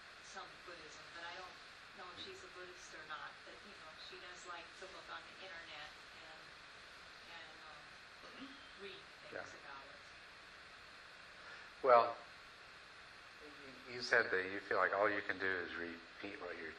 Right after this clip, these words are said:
Speaker 2: teachers say. But you can do more than that. You
Speaker 1: Oh,
Speaker 2: can,
Speaker 1: so Buddhist.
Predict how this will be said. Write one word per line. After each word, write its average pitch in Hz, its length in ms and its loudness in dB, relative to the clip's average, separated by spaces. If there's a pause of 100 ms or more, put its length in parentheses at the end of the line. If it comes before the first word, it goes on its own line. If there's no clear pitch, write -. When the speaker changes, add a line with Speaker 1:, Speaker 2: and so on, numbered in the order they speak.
Speaker 2:
teachers 98 380 -4 (160)
say. 69 160 0 (1600)
But 120 120 -6
you 110 80 0 (140)
can 156 260 8
do 110 120 4 (100)
more 104 220 6
than 85 220 -2
that. 80 280 0 (220)
You 95 160 -6
Speaker 1:
Oh, - 60 -8
Speaker 2:
can, 85 200 0 (360)
Speaker 1:
so - 160 -12 (240)
Buddhist. - 320 -12